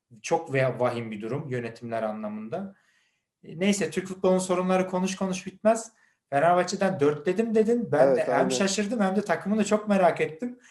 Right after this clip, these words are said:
Speaker 1: İstersen takımlara geçelim. Onun üzerinden maçların değerlendirmesine devam edelim. E, takipçilerimize
Speaker 2: Tabii.
Speaker 1: daha fazla bekletmeyelim. Okey sen.
Speaker 2: Tamam, başlayalım Onur.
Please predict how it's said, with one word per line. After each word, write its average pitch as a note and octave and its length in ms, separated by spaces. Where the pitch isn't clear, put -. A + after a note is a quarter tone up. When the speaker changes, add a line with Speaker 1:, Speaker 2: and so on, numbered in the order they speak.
Speaker 1:
İstersen E3+ 480
takımlara F#3+ 480
geçelim. F#3+ 420
Onun F3+ 140
üzerinden F3+ 520
maçların D3+ 440
değerlendirmesine C3+ 760
devam C3 300
edelim. C#3+ 380
E, C#3 420
takipçilerimize D3 600
Speaker 2:
Tabii. C#3 100
Speaker 1:
daha D#3 160
fazla D#3 220
bekletmeyelim. D#3 720
Okey C3 300
sen. G#2 320
Speaker 2:
Tamam, C#3+ 360
başlayalım C3 500
Onur. A#2 260